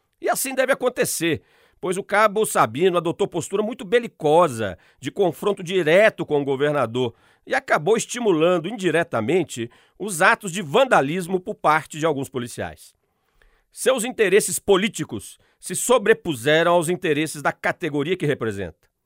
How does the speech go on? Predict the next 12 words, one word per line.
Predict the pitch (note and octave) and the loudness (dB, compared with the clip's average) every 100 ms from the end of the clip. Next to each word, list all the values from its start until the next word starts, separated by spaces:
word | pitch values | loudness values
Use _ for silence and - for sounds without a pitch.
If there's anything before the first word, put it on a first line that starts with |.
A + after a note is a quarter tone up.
| _ _ | _ _
Aliás, | G#2+ A#2 D3+ E3+ - - _ _ _ - | -6 2 2 0 -10 -20 _ _ _ -6
esse | D3 G#3 | -2 0
é | G#3 | -2
um | G3 | -2
problema | D#3 B2 D3+ F3+ E3 | -2 2 2 2 0
que | D#3 | -2
afeta | C3 D#3 D#3+ | -2 -2 -2
muito | D#3+ G#3+ A#3+ E3+ D#3 | 0 2 2 0 -2
negativamente | D#3 G#3 F#3 D#3 - C3 A#2+ C#3 D#3 D#3+ | 2 2 2 0 -2 -2 0 0 -2 -6
os | C3+ | -4
movimentos | D#3 C3+ B2+ D3 D3+ D3+ - | -4 -2 2 2 2 -6 -6
reivindicatórios | - A#3 E3 D3 D3+ C3 A2+ A#2+ C3+ D3 D3+ | -2 -2 -2 -4 -4 -4 -4 -2 -2 -2 -8